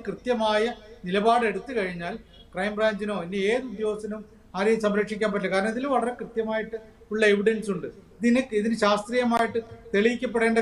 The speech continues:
കാര്യമാണ്. പറഞ്ഞ വാക്കുകൾ എൻ്റേതല്ല, ആ പ്രസംഗം എൻ്റേതല്ല എന്ന് സജി ചെറിയാൻ ഇതുവരെ പറഞ്ഞിട്ടില്ല. അപ്പോ അത് തന്നെ മതി, അദ്ദേഹം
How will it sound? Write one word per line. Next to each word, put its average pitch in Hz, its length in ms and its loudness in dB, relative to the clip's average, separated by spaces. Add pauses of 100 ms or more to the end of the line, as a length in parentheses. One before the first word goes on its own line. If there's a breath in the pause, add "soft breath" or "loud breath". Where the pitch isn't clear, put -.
കാര്യമാണ്. 202 400 2 (400)
പറഞ്ഞ 208 320 2 (160)
വാക്കുകൾ 214 480 0 (440)
എൻ്റേതല്ല, 214 600 2 (420)
ആ 196 40 -4 (100)
പ്രസംഗം 220 500 -6
എൻ്റേതല്ല 202 460 -4 (500)
എന്ന് 214 180 2 (100)
സജി 196 220 0 (100)
ചെറിയാൻ 202 320 2 (360)
ഇതുവരെ 208 280 4 (120)
പറഞ്ഞിട്ടില്ല. 185 560 0 (600)
അപ്പോ 240 160 4 (480)
അത് 196 140 2
തന്നെ 262 260 2
മതി, 240 160 0 (100)
അദ്ദേഹം 226 240 2